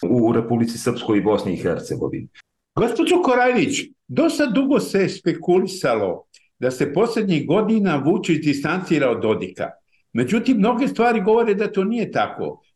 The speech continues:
Speaker 2: Dodik je stalno u Beogradu, sastaje se sa Vučićem,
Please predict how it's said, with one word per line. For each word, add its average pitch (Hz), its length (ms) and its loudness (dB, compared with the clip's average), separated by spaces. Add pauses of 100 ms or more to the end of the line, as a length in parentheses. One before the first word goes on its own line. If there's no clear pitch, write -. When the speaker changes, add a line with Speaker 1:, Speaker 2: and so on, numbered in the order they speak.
Speaker 2:
Dodik 180 400 -2
je 151 60 2
stalno 233 400 0
u 214 80 -2
Beogradu, 202 520 0
sastaje 196 440 0
se - 180 -8
sa 180 120 0
Vučićem, 180 600 -2